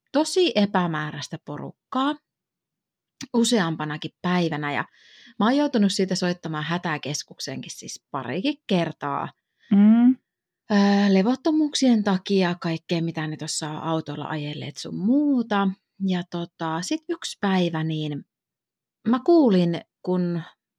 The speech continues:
Speaker 1: ne autot tuli tohon alakertaan uudelleen, tohon meidän pihalle. Ja sit mä kuvasin mun s-, ö, Snappiin <laughs> ystäville sitä tilannetta, että ei vitsit, että taas ne on tullut tänne ja kattokaa nyt, mitä ne täällä tekee. Ja,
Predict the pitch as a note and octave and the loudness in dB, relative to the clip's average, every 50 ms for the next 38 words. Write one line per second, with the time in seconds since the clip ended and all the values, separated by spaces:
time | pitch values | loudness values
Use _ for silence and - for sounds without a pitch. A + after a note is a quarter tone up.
0 | _ _ _ _ - G3 G3+ - A#3 A#3+ A3 F3+ D#3+ - - E3 E3 D#3 D#3 E3 | _ _ _ _ -2 -2 2 2 2 2 2 0 -2 -4 -4 -4 -4 -4 -4 -4
1 | D3+ D#3 D#3 D#3 - _ _ - E3 D#3+ D#3 D#3 - - B2 - - - G2 - | -6 -6 -8 -8 -12 _ _ -6 -4 -2 -4 -4 -6 -8 -10 -12 -12 -14 -14 -14
2 | - - - F#3 F#3 G3+ A#3+ C4 C#4+ D4 D4 C4 G3 F3 D3+ D#3 D#3 D3 C#3 C#3+ | -14 -8 -4 -2 0 2 2 2 0 0 0 0 -2 -2 -4 -6 -6 -6 -6 -8
3 | - - C#4+ C#4+ D4 C#4 B3 A3 G3+ F3+ D#3 D#3 D#3+ D#3+ - - _ _ _ _ | -4 -2 -2 0 2 2 2 2 2 2 0 0 0 -2 -2 -4 _ _ _ _
4 | - - - - - - - - _ - E4 D#4+ - E4+ D4+ C4+ - D4+ D4+ D4+ | -20 -20 -20 -20 -20 -20 -20 -14 _ -2 -2 0 2 2 0 2 2 2 2 2
5 | D4 C4 - - G3+ F3 E3 E3 E3 - - - - _ F3+ F#3 F#3 F#3 F#3+ F#3 | 2 2 2 2 2 2 0 -2 -4 -6 -8 -12 -10 _ -2 0 2 2 0 2
6 | - A#3 B3 D4 F4 - _ _ _ - G3+ G3 G#3 A3 G#3 A#3 A#3+ D4+ C#4+ - | 4 4 4 4 2 -4 _ _ _ 2 4 4 6 6 6 6 6 4 2 0
7 | - - F3+ D#3 D3 D3 D3+ D3 D3+ D3 E3 F#3 - F3 - E3+ D#3+ - G#3+ G#3+ | -2 -2 -2 -2 -2 -2 -2 -2 0 0 0 -2 -2 -4 -4 -4 0 2 2 4
8 | G#3 G3+ F#3+ E3 D#3+ D#3+ D#3+ - E3 D#3 - - A3 A3+ A3+ A3 A3+ A#3+ A3+ A#3 | 4 4 4 2 0 -2 -4 -6 -6 -4 0 2 4 4 6 6 6 4 4 2
9 | - - F#3+ - E3 D#3+ - - D#3+ D#3+ - _ - - - - _ - C4+ C#4+ | 0 -2 -2 -2 -2 -4 -4 -4 -6 -6 -6 _ -20 -20 -20 -8 _ 0 2 4
10 | C#4+ B3 - G#3 F#3+ F3 E3+ D#3+ F#3 F3+ F3 E3+ E3 D#3+ - _ - D#3+ D#3+ D#3 | 4 4 4 2 2 2 2 2 2 2 2 2 0 -2 -4 _ -4 -4 -2 -2
11 | D#3 D#3+ F3+ B3+ C#4 C4+ - _ G#3+ G3 F#3+ E3+ D#3+ E3 E3 E3 D#3+ E3+ D#3+ D#3+ | -4 -4 -2 -2 -2 -2 -2 _ -4 -2 0 -2 -2 -2 -4 -4 -4 -2 -4 -4
12 | D#3 C#3+ - C3+ B2+ A2 C3+ - - D3+ D3 - - - - - - - - | -4 -4 -4 -4 -2 -4 -6 -8 -8 -10 -10 -10 -10 -8 -8 -8 -8 -8 -8